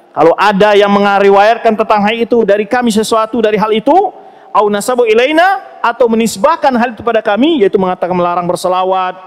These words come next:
ya, dan lain sebagainya tadi, turun-turun di atas,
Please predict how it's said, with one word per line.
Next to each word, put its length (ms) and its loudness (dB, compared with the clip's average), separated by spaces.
ya, 380 2
dan 160 0
lain 160 0
sebagainya 480 0
tadi, 240 0
turun-turun 400 0
di 80 4
atas, 320 -2